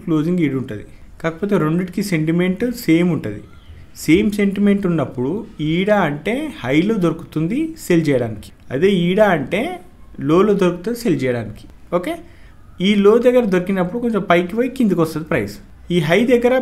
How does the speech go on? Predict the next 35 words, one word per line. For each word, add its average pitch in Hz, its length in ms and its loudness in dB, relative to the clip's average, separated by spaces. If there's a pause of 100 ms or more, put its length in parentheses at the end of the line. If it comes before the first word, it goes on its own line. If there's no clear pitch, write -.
పెద్దగా 262 440 2
పైకి 196 260 4
పోదు, 123 160 -2 (140)
just 185 360 -2
ఇట్లా 180 200 0 (440)
ఇక్కడే 185 320 0
జరిగి 160 220 0
కిందికి 165 240 -2
వచ్చేస్తుంది 151 380 -6
డైరెక్ట్. 117 320 -6 (160)
ఎందుకంటే 190 440 -6
ఇది 214 140 -4
హైలో 165 340 0
ఉంది 151 160 -4
కాబట్టి 165 320 -4 (120)
ఎక్కువ 208 300 -6
మంది 202 240 0
యాడ్ 165 240 0
అయ్యి 202 100 -2 (200)
సెల్ 170 260 0
చేసే 170 280 -2
అవకాశం 139 380 -8
ఎక్కువ 123 200 -12
ఉంటుంది. 156 260 -6 (500)
And 165 180 2
ఈ - 20 4 (120)
క్యాండిల్ 196 400 2
తర్వాత 156 360 2 (340)
నిజానికి 180 420 -2 (140)
బేరిష్ 165 320 0 (180)
మూవ్, 175 220 2 (560)
బేరిష్ 190 400 2
మూవ్ 226 120 2 (120)
మంచిగా 190 360 0
వస్తుంది, 220 280 -4